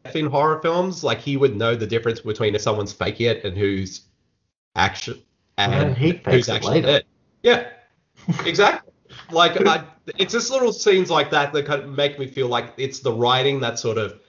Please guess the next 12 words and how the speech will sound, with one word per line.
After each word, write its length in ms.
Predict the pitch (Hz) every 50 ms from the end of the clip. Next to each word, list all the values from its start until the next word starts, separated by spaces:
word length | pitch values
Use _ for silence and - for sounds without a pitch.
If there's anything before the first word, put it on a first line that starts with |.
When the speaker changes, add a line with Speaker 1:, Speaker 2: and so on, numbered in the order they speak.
| _ _ _ _ -
Speaker 1:
I 120 | - 190
feel 200 | - 285 294 285
like 200 | 254 233 208 - -
Travolta 920 | - 151 120 104 113 131 143 143 135 - - 185 202 226 226 214 - - - _ _ _ _
was 180 | 120 123 117 95
definitely 400 | 90 120 117 120 - 147 135 127
putting 240 | - 135 123 123 120
in 100 | 117 110
the 160 | 104 95 90
effort 280 | 92 98 - 131 123 -
to 100 | - 92
try, 440 | 82 - - - - 92 87 90